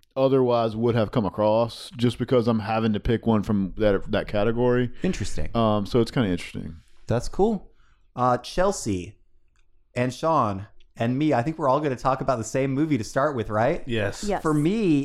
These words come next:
Speaker 2: it was number twenty-three, and really had no idea about it prior to it kinda showing up on the radar. It's called Psycho Goreman. Psycho Goreman. And I think, Sean, you described it best when you said that it is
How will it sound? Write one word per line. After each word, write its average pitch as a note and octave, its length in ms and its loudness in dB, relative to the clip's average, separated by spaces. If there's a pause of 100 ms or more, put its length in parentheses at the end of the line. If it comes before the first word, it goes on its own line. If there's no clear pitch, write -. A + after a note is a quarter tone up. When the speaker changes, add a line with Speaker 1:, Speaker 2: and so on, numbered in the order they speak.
Speaker 2:
it C#3 180 2
was C3+ 600 0 (280)
number C3+ 1040 0
twenty-three, D#3 920 0 (480)
and B2 560 0 (500)
really B2 320 2
had B2 220 -2
no A2+ 240 2
idea C#3 420 0
about A#2+ 280 2
it B2 140 -6 (280)
prior A2 300 2
to B2 180 -2
it B2 80 -4
kinda B2 200 0
showing B2 320 0
up C3+ 140 -2
on C#3+ 120 2
the C#3+ 80 -2
radar. C#3 600 0 (380)
It's B2+ 120 -4
called E3 320 2
Psycho F3 600 0
Goreman. C3 760 0 (460)
Psycho C#3 760 0 (240)
Goreman. A2+ 560 2
And A2+ 100 0
I C3+ 60 2
think, F#3 240 -2
Sean, E3 300 0
you E3+ 80 -2
described E3+ 420 -2
it C3 140 -8
best C#3 420 0
when B2+ 140 0
you B2 80 2
said B2+ 320 0
that A#2+ 120 0
it A#2+ 140 2
is A#2 580 0